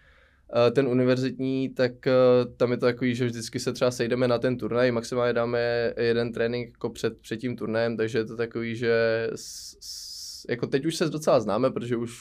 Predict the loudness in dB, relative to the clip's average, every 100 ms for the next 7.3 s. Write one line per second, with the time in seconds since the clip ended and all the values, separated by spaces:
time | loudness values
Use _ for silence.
0 | -18 -12 -6 -4 -2 -2 0 0 -2 -2
1 | -6 -4 -4 -4 -6 -6 -2 -2 -2 -4
2 | -6 -6 -6 -4 -4 -2 -2 -4 -6 -10
3 | -2 0 -2 -6 -8 -6 -6 -4 -2 -2
4 | -4 -6 -10 -8 -4 0 0 -4 _ _
5 | _ -4 -2 0 -2 -2 -2 -4 -2 -4
6 | 0 0 0 -6 _ _ _ -2 2 4
7 | 4 2 -4